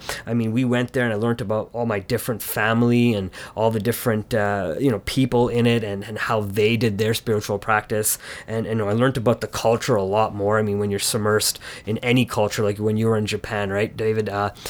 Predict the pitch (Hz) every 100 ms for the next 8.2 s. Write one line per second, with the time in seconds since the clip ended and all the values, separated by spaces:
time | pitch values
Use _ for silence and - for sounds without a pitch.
0 | - - 123 139 127 139 123 117 101 107
1 | 120 - 120 113 110 123 113 - 107 104
2 | 113 113 120 - - 160 139 120 - 139
3 | 160 113 - - 143 143 113 101 - 110
4 | - 120 117 - - - 110 110 117 101
5 | - - 110 110 117 127 127 107 117 110
6 | 117 104 107 120 113 - 127 113 107 117
7 | 107 110 110 110 104 110 104 - 117 101
8 | 110